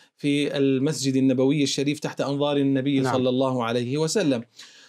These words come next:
Speaker 1: وعرفه علماء قالوا أنه من الصفاء، وعرفه بعضهم فقال أنه علم تعرف به أحوال تزكية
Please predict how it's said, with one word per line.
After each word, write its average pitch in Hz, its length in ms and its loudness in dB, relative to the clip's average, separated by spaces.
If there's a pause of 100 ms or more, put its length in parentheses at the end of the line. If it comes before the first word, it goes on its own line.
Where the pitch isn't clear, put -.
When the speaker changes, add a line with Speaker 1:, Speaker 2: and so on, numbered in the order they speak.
(180)
Speaker 1:
وعرفه 214 640 0
علماء 175 560 0 (560)
قالوا 196 340 0
أنه 185 260 0
من 170 180 0
الصفاء، 151 640 -2 (120)
وعرفه 185 680 0
بعضهم 180 440 0
فقال 185 520 -2 (240)
أنه 196 400 2
علم 156 680 0
تعرف 185 400 0
به 180 420 0
أحوال 170 460 0
تزكية 165 540 -2